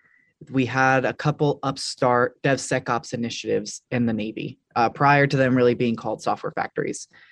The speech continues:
And what happened was we had a couple false starts where the Navy would in-, invest a ton of money into standing up one of these DevSecOps environments,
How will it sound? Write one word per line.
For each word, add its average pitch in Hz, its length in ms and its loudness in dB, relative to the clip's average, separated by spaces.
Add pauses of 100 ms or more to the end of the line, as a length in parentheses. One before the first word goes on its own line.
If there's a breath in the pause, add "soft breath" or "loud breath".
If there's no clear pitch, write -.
(200 soft breath)
And 131 140 2
what 127 80 2
happened 175 420 6
was 120 600 2
we 131 80 -2
had 151 160 4
a 139 80 2
couple 151 240 -2
false 139 300 0
starts 127 500 -2
where 117 460 -2 (540 soft breath)
the 123 100 -2
Navy 143 260 4
would 135 220 2
in-, 117 320 -4
invest 156 400 0
a 156 40 0
ton 151 200 0
of 139 60 -2
money 143 320 0
into 135 280 -4
standing 151 320 2
up 143 140 0
one 143 100 -2
of 135 80 -4
these 127 400 -10 (140)
DevSecOps 143 600 0
environments, 135 680 2